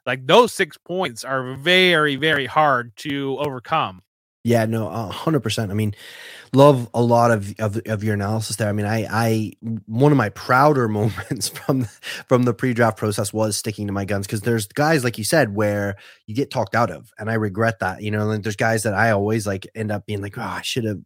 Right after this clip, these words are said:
Speaker 2: why did I listen, you know, to people and everything like that?" But, but thankfully with James Cook, I t-, stuck to my guns and I kept him at R B four for me personally. I actually, before the draft, I pu-, I, um,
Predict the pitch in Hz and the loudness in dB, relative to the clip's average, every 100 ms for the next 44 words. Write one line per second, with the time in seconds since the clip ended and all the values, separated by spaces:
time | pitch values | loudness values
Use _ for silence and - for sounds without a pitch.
0 | _ 107 120 123 120 107 104 101 104 - | _ -6 -2 0 -2 -2 -2 -2 -2 -4
1 | 107 104 98 - - - 110 98 - 110 | -4 -4 -8 -14 -20 -10 -6 -6 -4 -6
2 | 101 104 104 101 104 95 95 101 101 98 | -2 -2 0 -2 -4 -4 -2 -2 -2 -2
3 | 101 98 107 - 110 104 139 151 - 147 | -2 -2 -4 -6 -10 -2 0 0 2 2
4 | 120 117 113 113 107 104 - 107 - 151 | 2 0 0 -2 -2 -4 -4 -6 0 0
5 | - 160 135 113 110 110 - 107 110 117 | 2 2 2 2 2 0 -4 -4 -2 -2
6 | - 110 104 110 104 101 101 101 - 101 | -2 -4 -2 -2 -2 -4 -2 -2 -2 -4
7 | 101 110 104 - 101 101 98 - - - | -4 -2 -2 -2 -4 -4 -6 -14 -10 2
8 | 113 120 123 104 101 113 117 110 101 101 | 2 2 0 -2 -2 0 2 2 2 0
9 | - 101 92 101 95 107 104 98 95 | -2 -6 -6 -4 -4 -4 -2 -2 -4